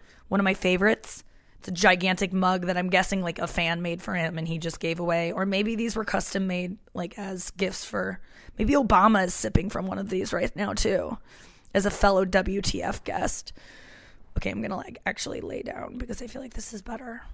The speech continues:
No, it's not. Okay, sorry, guys. S-, stay with me. Last week, yeah, I was in Los Angeles. I did, uh, talk to you guys about the Caitlyn Jenner thing, which, by the way, I was just, like, so horrified at how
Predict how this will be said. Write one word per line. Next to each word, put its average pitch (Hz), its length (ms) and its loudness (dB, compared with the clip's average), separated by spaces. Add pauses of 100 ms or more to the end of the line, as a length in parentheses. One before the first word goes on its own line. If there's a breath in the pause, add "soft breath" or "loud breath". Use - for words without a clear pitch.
(140)
No, 226 120 -6
it's 269 140 -6
not. - 240 -4 (100)
Okay, 302 300 -4 (120)
sorry, - 280 -6
guys. - 420 -10 (140)
S-, - 140 -10 (1200 soft breath)
stay - 300 4
with 214 240 0
me. 180 240 -6 (1120 loud breath)
Last 226 320 8
week, 240 280 0
yeah, 208 320 2
I 208 120 0
was 208 180 -2
in 214 320 0
Los 202 220 2
Angeles. 208 420 2
I 202 60 4
did, 190 260 -2 (100)
uh, - 140 -12
talk 208 180 -2
to 214 60 -4
you 214 80 0
guys 220 100 0
about 208 140 0
the - 80 -2
Caitlyn 208 280 0
Jenner 202 220 4
thing, 208 280 2
which, 202 160 0
by 285 160 8
the 302 80 4
way, 214 180 10
I 202 40 8
was 196 200 2
just, 233 180 -4
like, 302 300 4
so 208 560 6
horrified 180 680 4
at 170 240 -2
how 175 420 2